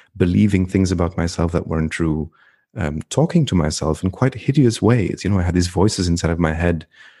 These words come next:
pushing me or, like, criticizing me, mostly just, like, reflections of what the world threw at me. But still,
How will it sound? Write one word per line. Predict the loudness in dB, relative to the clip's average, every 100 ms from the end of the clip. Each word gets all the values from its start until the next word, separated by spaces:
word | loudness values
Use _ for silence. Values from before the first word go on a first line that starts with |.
| _ _ -2
pushing | 0 2 0 2
me | 2 2 2 0
or, | 0 -2 -2 -2
like, | -4 -4
criticizing | -2 -2 0 0 2 0 -2
me, | -2 -4 -8 -18 -20 -20 _ -16 -8 0
mostly | 2 2 2
just, | 2 0 0
like, | -2 -2
reflections | -2 -2 -2 -2 -2 0
of |
what | 0 0
the | 0
world | -2 -2
threw | 0 0
at | 0
me. | -4 -2
But | -4 -4
still, | 0 0